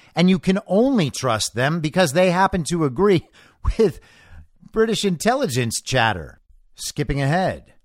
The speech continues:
Ukrainian media last Friday quoted two British intelligence sources who said Averyanov had a long-standing hostile relationship with Prigozhin and was leading an operation to replace Wagner's mercenaries in Africa with some twenty thousand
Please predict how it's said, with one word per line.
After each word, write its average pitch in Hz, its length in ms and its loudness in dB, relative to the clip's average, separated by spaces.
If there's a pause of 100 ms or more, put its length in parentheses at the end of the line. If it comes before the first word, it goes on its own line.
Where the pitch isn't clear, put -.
(360)
Ukrainian 156 560 0
media 175 360 -2
last 123 400 0
Friday 147 340 0
quoted 120 400 -4
two 208 240 -4
British 104 420 -6
intelligence 98 600 -8
sources 117 540 -4
who 151 180 -4
said 170 420 -2 (100)
Averyanov 117 880 0
had 135 260 0
a 135 260 -4
long-standing 165 960 -2
hostile 143 540 2
relationship 147 680 -4
with 127 240 -4
Prigozhin 113 600 -2 (260)
and 202 200 0
was 160 160 0
leading 196 320 -2
an 147 80 0
operation 143 760 -2 (240)
to 190 160 -2
replace 190 480 -2
Wagner's 120 540 0
mercenaries 117 640 -2
in 123 80 -4
Africa 120 480 -4
with 127 180 -6
some 180 300 -4
twenty 185 300 -4
thousand 117 680 -2